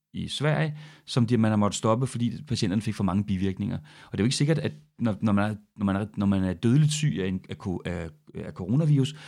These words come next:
så kan det jo være, at man bliver slået ihjel af bivirkningerne af kloakin. Så siger man i Danmark, at vi bruger hydroxy-, vi bruger hydrokloakin, ham der lige her rundt om hjørnet sidder der en s-, en,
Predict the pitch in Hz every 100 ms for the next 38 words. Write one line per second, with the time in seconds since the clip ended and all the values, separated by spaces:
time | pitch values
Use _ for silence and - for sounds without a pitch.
0 | - - 110 147 113 135 143 113 113 90
1 | 92 135 - 113 - 113 110 117 117 110
2 | 101 98 92 - 85 - - 101 - _
3 | 98 - 123 110 104 92 92 104 113 98
4 | - 101 101 104 92 92 101 131 160 151
5 | 120 104 110 98 147 165 151 139 120 131
6 | 120 107 104 101 - - _ - - -
7 | _ 123 117 104 104 104 101 113 117 117
8 | 107 101 95 90 - - - - - -
9 | - - 92